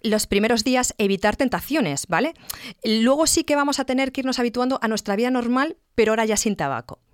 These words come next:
Y luego es importante que en las primeras semanas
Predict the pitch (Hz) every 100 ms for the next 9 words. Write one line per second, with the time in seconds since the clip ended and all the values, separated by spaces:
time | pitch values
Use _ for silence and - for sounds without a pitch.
0 | - - - - 277 285 262 359 359 339
1 | 302 302 285 - 269 262 254 - 277 320
2 | 277 -